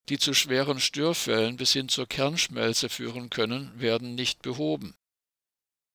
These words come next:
Schnell wachsende Risse an dünnwandigen Rohren des Reaktorkreislaufs werden entgegen der Vorschriften nicht verhindert.“ Das baden-württembergische Umweltministerium und seine Gutachterinnen und Gutachter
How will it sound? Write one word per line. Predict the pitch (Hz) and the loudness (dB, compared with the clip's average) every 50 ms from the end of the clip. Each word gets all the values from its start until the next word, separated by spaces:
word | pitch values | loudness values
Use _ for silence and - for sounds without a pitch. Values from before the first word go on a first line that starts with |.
| _ _ _ _ _ | _ _ _ _ _
Schnell | - - - 143 143 156 156 147 | -4 -2 2 6 6 6 6 6
wachsende | 147 139 - - 147 135 127 135 123 143 | 4 2 2 0 -2 0 -2 -2 0 2
Risse | 165 165 - - 131 117 | 2 2 4 4 4 2
an | 113 120 123 | 2 2 0
dünnwandigen | 127 139 147 147 135 135 127 131 135 135 131 135 131 127 | 0 -2 -2 0 -2 -2 -2 -2 -2 -4 -4 -4 -4 -6
Rohren | 120 120 139 147 156 160 156 135 | -4 -2 -2 0 0 0 0 -2
des | 127 123 - - 120 | 0 0 0 0 2
Reaktorkreislaufs | 113 120 135 - - - 123 117 - - 101 104 110 107 - - - 120 117 123 131 135 - - | 2 0 0 0 -2 -4 -4 -4 -4 -2 0 0 2 2 0 -2 0 0 0 2 2 2 2 2
werden | 135 123 123 135 135 131 | 2 0 0 0 -2 -4
entgegen | 151 143 127 117 - - 135 135 143 156 160 151 | -4 -4 -6 -4 -2 2 2 2 2 2 -2 -2
der | 143 139 135 | 0 0 0
Vorschriften | - - - 127 123 131 - - - 131 123 120 - - - 135 120 | 0 -2 -2 -2 0 2 0 2 2 0 0 -2 -4 -8 -8 -10 -6
nicht | 120 131 127 - - - | -6 -4 -4 -2 -4 -2
verhindert.“ | - 151 143 143 156 165 160 147 117 104 95 - - - _ _ _ _ _ _ _ _ _ _ _ _ _ _ _ _ _ _ _ _ _ _ _ _ _ - | 0 0 0 0 0 -2 -2 -2 0 0 -2 -2 -8 -14 _ _ _ _ _ _ _ _ _ _ _ _ _ _ _ _ _ _ _ _ _ _ _ _ _ -6
Das | 131 120 - | -4 -2 2
baden-württembergische | 127 127 135 143 139 143 160 156 160 147 139 135 135 135 139 - 151 147 - | 4 2 2 2 0 -4 -4 -4 -4 -2 0 0 2 2 0 0 -2 -2 -4
Umweltministerium | 156 151 143 143 139 135 139 151 143 139 143 143 - - 151 147 151 143 143 143 147 151 160 160 | -4 -4 0 2 2 2 2 0 -2 -2 -2 -2 0 0 0 0 0 0 0 0 0 0 0 -2
und | 147 139 | -2 -2
seine | 131 139 135 120 123 120 | 2 2 2 2 2 -2
Gutachterinnen | - - 139 160 156 - - 131 131 120 - - 147 - 127 120 117 113 | -6 -6 -8 -8 -6 -4 -4 -2 -2 -2 -2 -4 -2 0 0 0 -2 -4
und | 113 113 - | -8 -8 -6
Gutachter | - 143 147 - - - 135 131 - - - 151 147 156 | -6 -6 -6 -4 -2 -2 0 0 -2 -2 -2 0 0 0